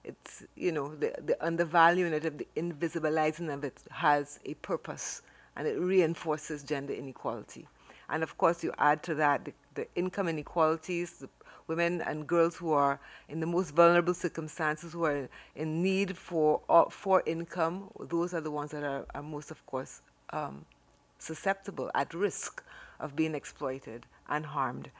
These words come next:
Um, and so I think we know a lot more about the situation of women who do domestic work because of organizations such as yours,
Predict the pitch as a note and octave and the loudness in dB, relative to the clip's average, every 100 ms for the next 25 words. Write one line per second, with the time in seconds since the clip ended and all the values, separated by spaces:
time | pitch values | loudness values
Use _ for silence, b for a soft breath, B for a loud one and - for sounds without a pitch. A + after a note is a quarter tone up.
0 | B B B B - D3+ D3+ - D#3 F3+ | B B B B -4 -2 -2 -4 -6 -2
1 | G3+ F#3 - - G#3 G#3+ G#3+ G3+ G3 F3 | 2 2 0 -4 -2 -2 0 2 2 6
2 | F3 - F#3 F#3 F#3+ A3+ D#3+ D3 A#2+ - | 4 2 -4 2 2 2 -2 -2 -4 -8
3 | - - D#3+ D#3+ F3 D3+ D#3 E3 E3+ D3+ | -14 -6 -6 -6 -8 -6 -4 -2 -4 -2
4 | D#3 D3+ - F3+ E3+ D#3+ D#3+ - - G3+ | -2 -2 -2 -4 -4 -4 -8 -2 6 6
5 | F3+ D#3 C#3+ D3 C#3+ C#3 D3 - D3 D3 | 4 -2 -2 -2 -4 -4 -6 -4 -6 -6
6 | C#3+ - - - D#3 - C#3+ D3 D3 C#3+ | -10 -16 -14 -10 -8 -8 -6 0 0 0
7 | A2+ | -4